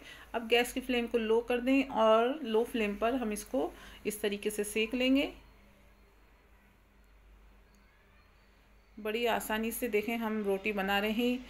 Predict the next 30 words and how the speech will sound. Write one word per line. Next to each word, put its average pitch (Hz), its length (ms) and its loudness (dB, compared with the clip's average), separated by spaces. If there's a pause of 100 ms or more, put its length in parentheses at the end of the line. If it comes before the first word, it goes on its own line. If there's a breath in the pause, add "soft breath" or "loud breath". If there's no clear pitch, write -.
(320 loud breath)
बच्चे 202 360 0
भी 226 120 0
इसको 226 200 -2
बड़ी 214 200 4
आसानी 208 360 2
से 220 140 0
बना 208 240 0
सकते 226 220 -4
हैं। 220 120 0
देखें 208 240 0
कितना 214 340 -4
बढ़िया 214 260 2
कलर 214 260 2
आया 214 140 4
है, 220 140 4
रोटी 196 240 -2
को 214 100 -6
हमने 202 220 -2 (100)
पलट 196 360 0
दिया 226 240 2
है। 254 220 2 (460 loud breath)
बस 202 200 0
इसी 214 220 -2
तरीके 220 340 2
से 233 160 0
लो 208 180 4
फ्लेम 190 380 -2
पर 262 220 2 (340 loud breath)
हम 185 140 -4
इसको 240 280 0